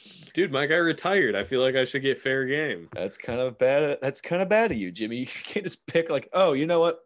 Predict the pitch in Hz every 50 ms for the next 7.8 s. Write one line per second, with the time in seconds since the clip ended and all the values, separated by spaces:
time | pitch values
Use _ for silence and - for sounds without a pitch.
0 | _ - 127 139 139 135 135 135 127 123 117 - _ _ _ - - 85 - _
1 | _ - - _ - 117 131 143 151 147 151 143 139 139 139 131 131 131 131 131
2 | 123 123 - - - - _ _ _ _ _ _ _ _ _ _ - 143 175 -
3 | - - - 247 247 247 - 175 156 151 147 147 143 135 123 110 - - 127 120
4 | 117 - - _ _ _ _ _ _ - 110 113 110 110 107 101 92 85 80 78
5 | 69 - - _ _ _ - 143 185 254 294 294 - - 208 214 214 190 185 180
6 | 165 175 180 180 175 160 175 165 165 - 160 151 147 143 147 156 156 147 - -
7 | 123 107 107 101 98 98 98 98 98 104 107 - - - -